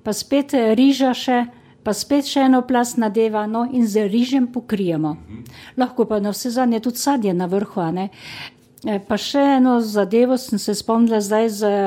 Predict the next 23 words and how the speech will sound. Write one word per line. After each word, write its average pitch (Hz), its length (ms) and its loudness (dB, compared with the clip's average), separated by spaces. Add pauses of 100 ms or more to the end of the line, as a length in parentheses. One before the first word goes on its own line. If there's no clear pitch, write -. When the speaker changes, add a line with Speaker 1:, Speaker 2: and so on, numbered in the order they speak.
(280)
Speaker 1:
da 202 200 -4
kruhov 285 380 2
narastek 226 540 0
naredim. 175 420 -2 (500)
Takole, 220 560 0 (760)
kruh, 294 340 4
ki 233 140 0
dva, 233 320 0
tri 247 240 0
dni 233 280 4
so 220 200 0
rezine, 233 680 2
ali 240 340 0
pa 226 380 -2
celo 226 440 -4
kakšen 196 440 -4
buhtelj 208 460 -2
je 208 80 2
ostal, 196 640 -4 (420)
kakšna 269 380 -4
kvašena 214 600 -2
jed, 214 520 0
eh, 208 460 0